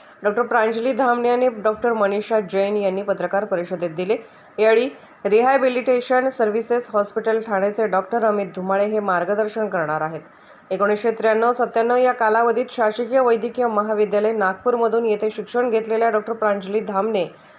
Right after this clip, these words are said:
यांनी एकोणीसशे अठ्ठ्याण्णव मध्ये कोल्हापूरमध्ये सेवा देण्यास सुरुवात केली. सुरुवातीला त्यांनी रोटरी फिजिओथेरपी, डॉक्टर डी वाय पाटील हॉस्पिटल, डॉक्टर किरण दोशी,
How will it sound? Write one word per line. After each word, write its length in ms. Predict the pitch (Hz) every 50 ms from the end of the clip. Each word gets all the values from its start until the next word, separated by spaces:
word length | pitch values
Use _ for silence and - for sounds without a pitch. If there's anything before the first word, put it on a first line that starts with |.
| - - -
यांनी 180 | 214 220 233
एकोणीसशे 360 | 233 226 247 247 262 254 277 285
अठ्ठ्याण्णव 380 | 262 240 254 254 247 247 247
मध्ये 320 | 247 226 214 208 208 262 190
कोल्हापूरमध्ये 720 | - 196 202 208 214 214 214 240 247 247 240 220 247 269
सेवा 300 | - - 214 196 202 202
देण्यास 340 | 202 202 196 202 214 208
सुरुवात 260 | - 202 175 175 165 160 - -
केली. 180 | 180 170 175 170 - - - - - - - -
सुरुवातीला 500 | - - 226 226 233 247 240 262 254 262
त्यांनी 360 | 254 262 254 262 277 285 294 - -
रोटरी 420 | 196 202 214 220 208 214 233 262 269
फिजिओथेरपी, 720 | - 262 226 208 247 247 240 247 220 220 220 220 233 247
डॉक्टर 360 | 214 208 196 202 - 220 208
डी 160 | 208 185 196
वाय 160 | 185 208 226 233
पाटील 300 | 233 233 220 226 233 233
हॉस्पिटल, 560 | 233 208 196 196 - 220 214 - 220 220 220
डॉक्टर 220 | 214 208 214 214 214 -
किरण 320 | 208 202 190 214 226 233
दोशी, 380 | 202 190 185 190 190 - 233